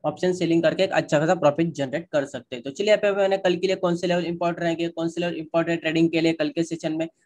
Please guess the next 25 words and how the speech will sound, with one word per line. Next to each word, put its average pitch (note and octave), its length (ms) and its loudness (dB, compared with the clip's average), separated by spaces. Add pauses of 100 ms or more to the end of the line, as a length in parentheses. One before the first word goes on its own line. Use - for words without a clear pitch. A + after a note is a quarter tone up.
आपको E3 300 2
बता E3 260 6
दिया E3 240 8 (300)
इस E3+ 200 0
video E3 160 6
में। E3 140 4
अगर F#3 280 -2
आपने G3 200 0
मेरे G3 180 0
Telegram F3+ 400 0
channel F3+ 200 0
को F3 160 -4
ज्वाइन E3 240 0
नहीं F3 180 -2
किया F3 160 -6
तो F3+ 100 -6
उसका F3 380 -4
link F3 160 2
मैंने E3+ 160 4
description D#3+ 440 -2
box D#3 240 2
में D#3+ 100 -2
दिया D#3+ 200 0
गया E3 140 4
है E3+ 120 0